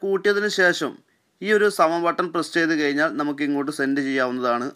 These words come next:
അതിനുശേഷം വളരെ സിമ്പിളായി തന്നെ ഇത് ഉപയോഗിക്കാവുന്നതാണ്. ശേഷം കൂട്ടണം പ്രസ് ചെയ്യുക, ഫൈവ് ക്ലിക്ക് ചെക്ക് ചെയ്യുക.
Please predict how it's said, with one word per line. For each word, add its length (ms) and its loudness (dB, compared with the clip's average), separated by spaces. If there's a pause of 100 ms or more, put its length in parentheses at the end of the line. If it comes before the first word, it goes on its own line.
അതിനുശേഷം 580 -2 (540)
വളരെ 220 4 (100)
സിമ്പിളായി 560 4
തന്നെ 200 0 (100)
ഇത് 160 -4
ഉപയോഗിക്കാവുന്നതാണ്. 840 0 (460)
ശേഷം 340 0 (600)
കൂട്ടണം 400 -2
പ്രസ് 220 -4
ചെയ്യുക, 240 0 (760)
ഫൈവ് 360 2
ക്ലിക്ക് 380 -8
ചെക്ക് 220 -4
ചെയ്യുക. 260 0